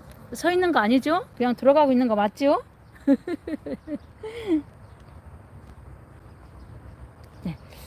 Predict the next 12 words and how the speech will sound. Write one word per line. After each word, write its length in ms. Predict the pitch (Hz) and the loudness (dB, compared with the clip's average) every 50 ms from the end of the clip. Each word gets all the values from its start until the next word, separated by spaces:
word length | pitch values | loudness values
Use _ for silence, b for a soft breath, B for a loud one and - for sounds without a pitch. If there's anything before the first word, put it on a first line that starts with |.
| B B B B B B B - - | B B B B B B B -20 -12
아. 500 | - 180 175 175 180 180 180 175 175 - - - - - - - - - - - - - - - - - - - - - - - - - - - - - - - - - - - - - - - - - - - - - - - - - - - - - - - - - - - - - - - - - - - - - - - - - - - B B B B B B B B B B - - - | -8 -6 -6 -4 -4 -4 -6 -6 -8 -10 -12 -16 -20 -20 -20 -20 -20 -20 -20 -20 -20 -20 -20 -20 -20 -20 -20 -20 -20 -20 -20 -20 -20 -20 -20 -20 -20 -20 -20 -20 -20 -20 -20 -20 -20 -20 -20 -20 -20 -20 -20 -20 -20 -20 -20 -20 -20 -20 -20 -20 -20 -20 -20 -20 -20 -20 -20 -20 -20 -20 -20 -20 -20 -20 -20 -20 -20 -20 -20 -20 -20 -18 -20 -18 B B B B B B B B B B -20 -8 -2
오늘도요, 420 | 185 190 214 226 190 202 233 254 254 | 0 2 2 2 2 4 4 4 4
이렇게 240 | 202 180 175 185 170 | 2 0 -2 -4 -4
시험 320 | - - 277 302 285 269 | -2 2 4 4 6 4
방송을 720 | 233 196 185 175 - 196 175 170 165 170 190 226 247 240 - - | 4 2 0 -2 -4 -6 -4 -4 -4 -2 -2 -2 -2 -2 -2 -2
끝내고요. 420 | 285 294 302 285 - - 175 156 - - - - - - - - - - - - - - - - - | 0 2 2 0 0 -2 -6 -8 -8 -14 -20 -20 -20 -20 -20 -20 -20 -20 -20 -20 -20 -18 -18 -12 -12
네. 100 | 185 160 151 - - - - - - - - - - - - - - - - - - | -10 -10 -12 -14 -16 -18 -18 -18 -20 -20 -20 -20 -20 -20 -20 -18 -18 -18 -18 -10 -4
돌아가고 360 | - 208 240 233 226 196 185 190 | 0 2 2 4 4 2 2 0
있죠? 260 | 180 - 262 349 - - - | -2 -2 -2 -2 -2 -6 -6
<laughs> 80 | - | 2
이렇게 480 | - 285 - - 247 185 - - 339 349 - - - - - - - 294 285 B B B B B B - - | 4 4 4 4 0 -4 0 0 -2 -2 0 0 -2 -2 -2 -2 -6 -6 -6 B B B B B B -4 2
뺑뺑이. 440 | 269 254 196 214 208 269 226 220 | 2 2 2 4 2 4 4 4